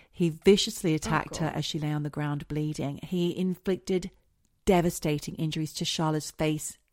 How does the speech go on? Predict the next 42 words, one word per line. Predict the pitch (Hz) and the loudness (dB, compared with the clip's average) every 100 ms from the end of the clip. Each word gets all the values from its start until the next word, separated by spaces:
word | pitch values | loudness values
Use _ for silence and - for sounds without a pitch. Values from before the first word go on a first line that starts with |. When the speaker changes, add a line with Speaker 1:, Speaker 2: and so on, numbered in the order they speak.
| - | -8
Speaker 1:
and | 156 147 | -6 -4
limbs. | 147 151 143 139 - - - | -4 -4 -4 -6 -10 -16 -10
Speaker 2:
<gasps> | 508 587 523 - - - | -6 -6 -8 -14 -20 -8
Speaker 1:
Sandra's | - 240 240 294 269 220 | 6 8 8 6 2 2
there | 220 180 | 4 2
trying | - 208 175 | 2 0 0
to | 175 | -4
stop | - 214 - | 2 2 4
it | - | 0
by | 180 180 | 2 2
hitting | - 226 240 277 226 | 2 0 2 2 2
him | 185 | 4
on | 170 | 2
the | 170 | 2
head | 180 175 | 0 -2
with | 165 156 | -2 -4
a | |
shovel, | 147 - 185 170 156 196 - _ _ _ | -2 -2 0 2 2 0 -10 _ _ _
and | - 196 | -2 4
even | 202 208 214 | 4 6 6
went | 196 | 4
as | 180 - | 2 0
far | 185 170 160 170 - | 0 2 2 0 -2
as | 175 | -6
to | - | -6
stab | 180 - 208 226 | -10 2 4 4
him | 214 175 | 2 2
in | 165 | 2
the | |
back | 156 165 - | 0 0 0
several | 180 180 | -2 -2
times | 185 190 175 170 - | -4 -2 -2 -2 -4
with | 180 170 | -4 -2
a | |
butcher | 175 - - | -2 -4 -6
knife. | 165 135 139 - _ - | -6 -6 -8 -14 _ 10
Speaker 2:
Oh | 427 762 855 640 | 12 12 12 6
my | 330 254 - | 4 2 -4
God! | 294 523 698 480 | 0 2 4 6
Speaker 1:
Sandra | 208 214 214 190 | 6 4 4 4
later | 180 185 196 214 | 4 4 2 -4
said, | - 180 143 - | -4 -2 -2 -4